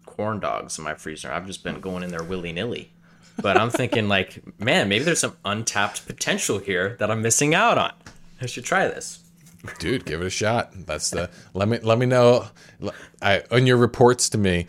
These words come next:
Speaker 2: uh, you gotta let me know, like, what, what was the task that earned you a corn dog? <laughs>
Speaker 1: I will, I will. <laughs> Okay, right on. So let's, let's go on to the next story here. So we got an interesting, uh, update from Hamza here, 'cause he just posted an unfiltered update,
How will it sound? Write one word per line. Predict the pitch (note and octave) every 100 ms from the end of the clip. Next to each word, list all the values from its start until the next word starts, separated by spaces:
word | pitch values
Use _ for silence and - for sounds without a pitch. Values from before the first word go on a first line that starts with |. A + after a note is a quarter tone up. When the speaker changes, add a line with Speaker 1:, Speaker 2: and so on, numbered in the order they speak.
| - -
Speaker 2:
uh, | E2+ F2+
you | F#2
gotta | G#2 G2+
let | G2 F#2+
me | F#2+
know, | F#2+ F#2+
like, | F#2 F2
what, | F2+ G2+ G#2 F2+
what | G2+ G#2+
was | A2 G2
the | G2
task | F3+ G2 F#2 -
that | G#2+ G2
earned | G2 G2 F#2+
you | F2+
a | E2
corn | F2+ E2+ E2
dog? | C#2+ C2 - - - - C5+ - - D5 D5 - - - _ - _
<laughs> | G3 - - - B3+ G#3 C3 - -
Speaker 1:
I | A2+
will, | A#2+ G#2+
I | G2+ A2
will. | A2 F#2 D#3+ - - - - -
<laughs> | C#3+ - - -
Okay, | C3 A#2+ - D3 B2 - _ - - - -
right | A#2
on. | G#2+ A2+
So | D3+ C3+ C3 -
let's, | D3 D3 - - - -
let's | B2+ C3
go | C#3 B2
on | B2+
to | B2
the | A#2+
next | A2+ A2+
story | B2+ A2+
here. | A2+
So | A2 B2
we | C3+
got | D3 C#3 - B2
an | A#2
interesting, | A2+ - A2 - A2+ G2+ F#2+
uh, | F2
update | - F#2 - F2+ -
from | F2+
Hamza | F2 F2 F2
here, | F2 F2 E2+
'cause | F#2+
he | B2 B2
just | B2 -
posted | B2 A2 A2
an | G2 -
unfiltered | G#2+ G#2 - G2+ G2 -
update, | F#2 - F2 -